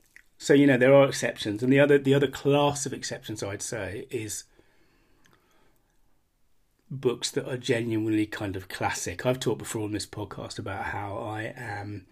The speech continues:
you know, I might be reading, rereading Meditations by Marcus Aurelius. That's one I reread recently. Last year I reread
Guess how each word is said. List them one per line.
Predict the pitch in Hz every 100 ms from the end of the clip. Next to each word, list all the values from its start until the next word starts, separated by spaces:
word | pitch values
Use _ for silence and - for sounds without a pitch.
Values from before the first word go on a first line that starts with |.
| _
you | -
know, | 117
I | 107 107
might | 117 110
be | 113
reading, | 120 120 117 110 110 - -
rereading | 127 120 104 98 98 95 _ _ _ _ _ _ _ _ -
Meditations | 110 113 110 107 101 - 98
by | 104 95
Marcus | 98 92 -
Aurelius. | 107 101 95 92 -
That's | - -
one | 107
I |
reread | 101 98 98 92 92
recently. | 98 98 98 98 95
Last | 110 104 -
year | 104 98
I | 101
reread | 104 107 104 98 95